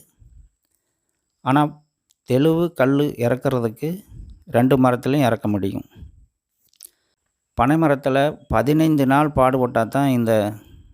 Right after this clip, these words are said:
கல்லை நம்ம இறக்குறதுக்கு முடியும். மூன்று வேளை சேவை செய்யணும். காலையில் ஒரு முறை ஏறி பாளைகளை சீவி விடணும். மதியம் ஒரு முறை ஏறி பாளைகளை சீவி விடணும்.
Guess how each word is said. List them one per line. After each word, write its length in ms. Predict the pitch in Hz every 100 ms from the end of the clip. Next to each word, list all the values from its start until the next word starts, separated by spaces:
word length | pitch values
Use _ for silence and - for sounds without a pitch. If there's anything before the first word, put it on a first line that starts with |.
| _
கல்லை 360 | _ 117 127 135
நம்ம 400 | 123 117 113 110
இறக்குறதுக்கு 680 | 104 110 117 120 110 101 -
முடியும். 500 | 143 117 117 117 - _ - - - _ _ _ _ _ _ _ _ _ _ _ _ _ _ -
மூன்று 460 | 117 139 151 143
வேளை 300 | 131 143 147
சேவை 360 | - 123 127 131 -
செய்யணும். 400 | 101 101 - _ - - - - - _ _ _ _ _ _ _ _ _ _ - -
காலையில் 420 | 113 120 127 135
ஒரு 180 | 127 123
முறை 320 | 120 127 127
ஏறி 440 | 120 120 131 170 -
பாளைகளை 480 | 110 117 117 110 104
சீவி 260 | 113 110 104
விடணும். 460 | 101 101 107 131 147 _ - - _ _ _ _ _ - 107
மதியம் 360 | 113 139 147
ஒரு 160 | 127 117
முறை 320 | 117 123 127
ஏறி 340 | 117 117 143 -
பாளைகளை 460 | 110 110 107 110 110
சீவி 280 | 120 113 107
விடணும். 520 | 101 101 104 127 151